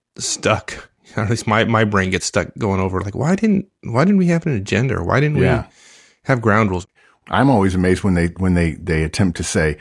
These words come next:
Speaker 2: "Well, we wouldn't want to have an agenda 'cause we wouldn't want you to feel like we're controlling the audience."
Speaker 1: Yeah. Well,
Speaker 2: Yeah. Okay.
Speaker 1: yeah.
Speaker 2: Nice try. Yeah.
Speaker 1: Yeah. Doesn't, doesn't work terribly well. Well, so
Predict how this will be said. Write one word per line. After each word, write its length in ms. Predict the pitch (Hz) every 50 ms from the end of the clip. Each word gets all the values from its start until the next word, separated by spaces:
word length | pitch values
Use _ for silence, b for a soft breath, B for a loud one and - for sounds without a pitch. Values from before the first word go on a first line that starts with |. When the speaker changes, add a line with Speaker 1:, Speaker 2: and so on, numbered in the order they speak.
| B B B B B
Speaker 2:
"Well, 140 | B 85 95
we 100 | 104 120
wouldn't 240 | 123 127 117 107 107
want 140 | 104 98 98
to 20 |
have 140 | 98 92 87
an 60 | 87
agenda 340 | 82 80 95 95 90 85 85
'cause 160 | - 95 87
we 80 | 95 92
wouldn't 300 | 90 98 110 104 104 98
want 160 | 95 90 69 85
you 80 | 92
to 80 | 85 80
feel 240 | - - 95 92 87
like 240 | 80 78 80 -
we're 80 | 85 80
controlling 560 | - - 80 78 - - 95 87 82 82 73
the 140 | 71 69 67
audience." 640 | 67 76 78 76 69 64 64 - - - - - - _ _ _ _ _ _ _ -
Speaker 1:
Yeah. 460 | 131 110 104 101 98 92 90 87 92 - _ - -
Well, 220 | 135 113 107 104
Speaker 2:
Yeah. 180 | 101 69 62 - - _ _ _ - -
Okay. 60 | 73 101
Speaker 1:
yeah. 180 | 92 90 90
Speaker 2:
Nice 260 | - 67 69 - -
try. 240 | - - - - - - _ _ _ -
Yeah. 120 | - -
Speaker 1:
Yeah. 140 | 98 85 87 -
Doesn't, 400 | - 113 98 95 85 - - - _ _ _ _ -
doesn't 320 | 127 117 101 98 95 - -
work 260 | 104 104 78 - - _ _ _ - -
terribly 320 | - 104 95 92 92 90
well. 340 | 90 90 90 85 92 95 101 123
Well, 240 | - 117 95 92 95
so 500 | - - - 113 101 98 98 95 95 -